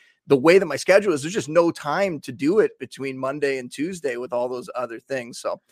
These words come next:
we'll, we'll see in future years. Maybe I'll try to get those trade values up earlier for people, but yeah, like you said, it's, it's sort of just a labor of love.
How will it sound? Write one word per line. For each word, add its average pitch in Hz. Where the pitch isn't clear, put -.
we'll, 220
we'll 226
see 233
in 220
future 190
years. 156
Maybe 151
I'll 151
try 143
to 131
get 135
those 135
trade 131
values 127
up 127
earlier 123
for 123
people, 120
but 117
yeah, 175
like 156
you 165
said, 143
it's, -
it's 139
sort 190
of 180
just 175
a 156
labor 143
of 135
love. 135